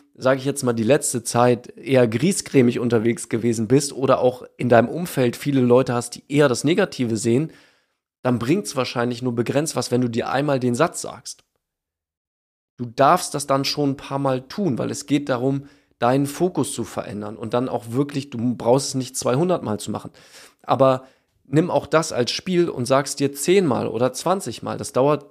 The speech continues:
keine Minute oder ein, zwei Minuten. Und dann primest du dich aber selber auch wirklich darauf, das auch mehr als, ja, das ist die Realität wahrzunehmen,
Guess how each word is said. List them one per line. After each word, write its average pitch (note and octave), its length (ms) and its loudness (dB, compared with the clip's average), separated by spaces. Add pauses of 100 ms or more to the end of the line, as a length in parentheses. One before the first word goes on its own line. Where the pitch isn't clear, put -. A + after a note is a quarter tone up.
(180)
keine C#3 280 0
Minute C3+ 400 0
oder A#2 180 -2
ein, C3 140 -2
zwei B2 240 -4
Minuten. A#2 500 -2 (640)
Und C3+ 180 -2
dann C#3+ 240 -2 (280)
primest F3 500 0
du C#3 40 -10
dich B2 280 -4
aber A#2 180 0
selber A#2 360 2
auch A2 160 -8 (120)
wirklich C#3+ 320 -2
darauf, B2+ 360 -2
das - 180 -8
auch B2 260 -6 (1040)
mehr D3 560 2
als, - 520 -4
ja, C3 140 2
das C3+ 220 0
ist - 180 -10
die C3 80 -2
Realität A#2 640 0
wahrzunehmen, A#2 720 -4